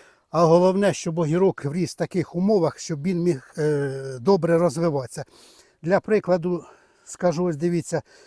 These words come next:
було холодно. Це до того, що чому ми не висаджували. Е, пам'ятаєте, може, хто дивився відео,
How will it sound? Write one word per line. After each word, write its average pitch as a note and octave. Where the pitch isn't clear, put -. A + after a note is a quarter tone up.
було F3+
холодно. D#3+
Це F3+
до D#3+
того, F3
що D#3
чому F3
ми D#3+
не D#3+
висаджували. C3
Е, C#3+
пам'ятаєте, F3
може, D#3
хто D#3
дивився D3+
відео, D3